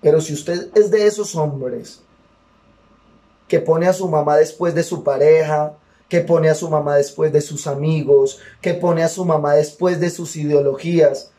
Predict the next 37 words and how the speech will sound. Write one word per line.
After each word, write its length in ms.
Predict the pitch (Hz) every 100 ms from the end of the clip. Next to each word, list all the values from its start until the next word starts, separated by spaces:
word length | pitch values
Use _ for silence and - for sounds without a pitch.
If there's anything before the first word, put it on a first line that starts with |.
| _
si 160 | - 160
usted 220 | 147 170
es 180 | 175 160
de 240 | 196 202
esas 300 | 208 214 -
personas, 760 | - 170 147 151 139 120 - _ _ _
escúcheme 500 | - - 160 196 190
bien, 280 | 151 143 139
que 140 | 160
su 140 | 151 160
mamá 300 | 156 151 175
vale 260 | 185 190
tres 380 | 190 185 196 -
pesos 640 | - 175 143 147 - - _ _ _ _
porque 260 | 151 147 151
ya 100 | 151
está 200 | 151 170
anciana 440 | 170 - 175 165
y 60 | 170
le 100 | 151
estorba, 560 | - 156 156 170 202 - _ _ _ _ _ _ _
déjeme 360 | 143 151 175 190
decirle 680 | 190 185 180 139 135 135 - _ _ _ _ _ _ _
que 60 | -
usted 160 | -
no 100 | 156
merece 380 | 151 151 151 156
nada, 200 | - - _ _ _ _
porque 220 | 151 143 139
téngalo 380 | 147 156 165
por 120 | 156 135
seguro, 380 | 135 127 - - -
el 160 | 139
que 180 | - 139
es 140 | 143 143
buen 180 | 175
hijo 340 | 196 147 135